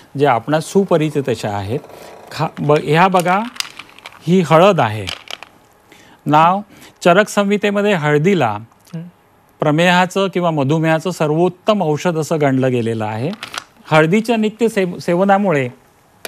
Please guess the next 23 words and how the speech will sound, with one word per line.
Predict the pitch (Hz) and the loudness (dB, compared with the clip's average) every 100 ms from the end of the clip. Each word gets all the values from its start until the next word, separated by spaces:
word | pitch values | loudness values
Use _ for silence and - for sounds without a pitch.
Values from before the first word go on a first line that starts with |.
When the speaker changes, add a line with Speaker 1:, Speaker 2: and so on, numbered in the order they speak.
| - - - - - _ _ _ - | -20 -20 -20 -20 -20 _ _ _ 0
Speaker 1:
ब्लड | 147 160 | 2 2
शुगर | - 196 208 202 | 2 2 2 0
तर | |
कमी | 196 180 190 | -2 -2 0
होतेच, | 170 165 208 185 - - - | -2 0 0 0 -8 -20 -8
पण | 175 | -6
त्याबरोबर | 160 165 165 175 196 185 | 0 0 2 0 -2 -2
शरीरातले | 170 160 165 165 180 | -4 -2 -2 -2 -4
कोलेस्टेरॉलची | 160 147 143 185 185 196 214 | -2 0 -2 -2 -2 -2 -4
मात्रा | 165 131 131 | -4 -2 -4
कमी | 131 120 | -2 -4
होते. | 117 113 170 202 _ - - | -4 -4 -6 -8 _ -12 -4
हृदयासाठी | 143 160 185 202 190 220 | 2 2 2 0 -4 -2
ते | 214 | -2
फार | - 196 - _ _ 180 | 0 -4 -4 _ _ -10
उत्तम | 175 - 262 | -4 0 0
असं | 220 202 | 0 0
औषध | 156 135 143 | 0 -2 -2
आहे. | 127 117 165 | -2 -2 -4
त्याबरोबर | 190 - - 165 202 196 160 143 139 | -8 -12 2 2 4 2 0 0 -2
हृद, | 131 151 190 | 0 0 0
बस्ती, | 160 160 - 190 | 0 -4 -2 -6
क्षीर | - - 202 151 | -6 -4 -2 -2